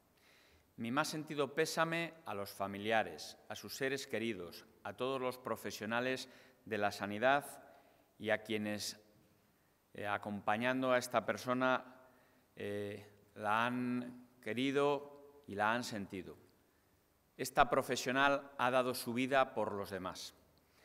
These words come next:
Es doloroso que se cumpla un temor que todos teníamos, sin duda. Pero esto pone de manifiesto el valor de todo nuestro personal,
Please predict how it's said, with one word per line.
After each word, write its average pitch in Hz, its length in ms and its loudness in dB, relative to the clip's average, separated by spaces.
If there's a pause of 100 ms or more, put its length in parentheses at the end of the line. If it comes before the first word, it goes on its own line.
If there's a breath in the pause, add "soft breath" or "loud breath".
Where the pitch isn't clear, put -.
(420 soft breath)
Es 151 160 0
doloroso 160 580 8
que 143 100 -2
se 131 140 -2
cumpla 151 560 2
un 139 160 -4
temor 143 380 2
que 127 100 0
todos 131 340 -4
teníamos, 104 640 -4
sin 113 280 -6
duda. 104 280 -4 (1160 soft breath)
Pero 107 640 -2
esto 127 400 -6
pone 139 380 2
de 135 100 0
manifiesto 131 840 -2
el 113 140 -2
valor 135 480 2
de 110 140 -2
todo 131 280 -4
nuestro 123 380 -4
personal, 104 580 -4